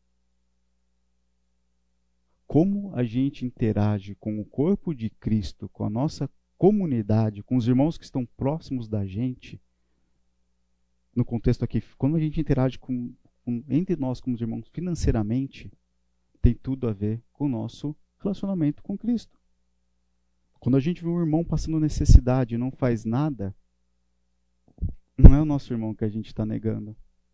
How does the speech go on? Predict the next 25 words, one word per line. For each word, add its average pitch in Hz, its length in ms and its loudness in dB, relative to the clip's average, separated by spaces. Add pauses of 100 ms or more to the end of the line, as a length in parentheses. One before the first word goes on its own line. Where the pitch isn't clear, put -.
(2250)
É 104 60 -2
o 104 40 -2
Cristo. - 520 -6 (560)
É 269 60 -6
isso 311 180 -6
que - 60 -20
o - 40 -20
texto 196 200 -6
tá - 80 -12
falando 156 280 -6
pra 131 140 -8
gente. 143 400 -12 (1400)
Comunhão 180 540 6
tem 151 180 0
tudo 196 240 -2
a 151 60 4
ver 143 320 2
com - 120 -4
a 123 40 0
nossa 123 260 -2
vida 113 180 -4
espiritual. 104 720 -4 (800)
A 120 80 6
nossa 170 300 6
vida 175 320 2